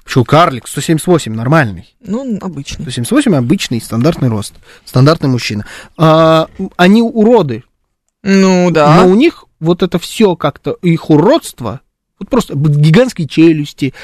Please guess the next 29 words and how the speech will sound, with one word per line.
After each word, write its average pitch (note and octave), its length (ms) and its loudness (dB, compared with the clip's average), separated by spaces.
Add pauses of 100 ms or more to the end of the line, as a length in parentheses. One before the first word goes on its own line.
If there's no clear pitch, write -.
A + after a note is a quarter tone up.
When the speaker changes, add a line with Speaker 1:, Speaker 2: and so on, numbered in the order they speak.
(240)
Speaker 1:
носопатники. D3+ 1160 0 (220)
Они F#3+ 180 4
такие, G#3+ 320 0
ну, C3+ 140 2
вот F#3+ 100 0
какие-то G3 420 -2
вот C3 160 -4
не F3 180 4
модельные G#3 560 2
внешность, F#3+ 440 0
мягко E3 420 2
говоря. G#2+ 380 -8 (320)
Но F3+ 240 2
че-то D4 360 -2
другое G#3 520 2
там A2 200 -6
есть G#2 340 -8
во A2 60 -8
всех A2+ 260 -8
этих, - 320 -14
эм, A2 380 -4
итальянцах. B2 500 0
Speaker 2:
Поют. A#2+ 160 0
Speaker 1:
Ну, F3 140 4 (360)
представь G3 440 0
Speaker 2:
Они B3 180 4
Speaker 1:
себе F4 40 6 (120)
Speaker 2:
одеваются. C#3+ 380 2
Speaker 1:
этого - 120 -18